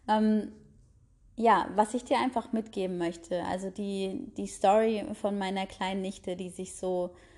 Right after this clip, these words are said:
sich selbst so liebevoll im Spiegel betrachtet hat, ne,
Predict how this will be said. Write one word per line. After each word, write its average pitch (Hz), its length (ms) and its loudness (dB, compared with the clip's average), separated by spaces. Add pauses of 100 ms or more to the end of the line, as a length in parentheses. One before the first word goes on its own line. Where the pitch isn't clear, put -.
(600)
sich 214 260 -2
selbst 202 380 2
so 196 80 -2
liebevoll 208 540 2
im 180 120 -2
Spiegel - 380 -4
betrachtet - 680 -8
hat, 160 220 -8
ne, 226 220 -4